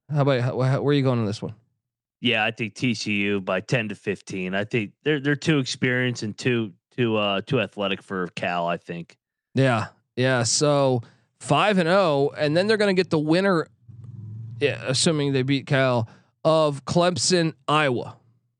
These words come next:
Speaker 1: I think they're better than these teams. I got 'em, I, I, I don't even think, when I look at Clemson and Iowa, I think these are years where these two programs are gonna regress. Uh, so I,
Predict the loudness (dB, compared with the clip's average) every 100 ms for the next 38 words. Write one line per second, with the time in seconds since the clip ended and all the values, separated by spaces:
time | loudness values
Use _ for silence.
0 | _ _ _ _ _ _ _ -4 2 2
1 | 2 0 2 2 0 -4 -6 -6 -8 -10
2 | -18 _ _ _ _ _ -4 0 2 2
3 | 0 0 0 0 0 0 0 0 0 0
4 | 0 -2 -6 _ _ _ 0 2 2 0
5 | 0 0 0 0 0 2 2 2 0 0
6 | 0 0 2 2 2 2 2 0 0 0
7 | 0 -4 _ -6 0 0 2 0 2 0
8 | 0 0 0 -2 0 0 0 -2 -12 _
9 | _ _ _ _ _ _ _ _ 2 2
10 | 2 0 0 -2 -2 2 2 4 2 0
11 | -4 _ _ _ _ _ _ -2 -2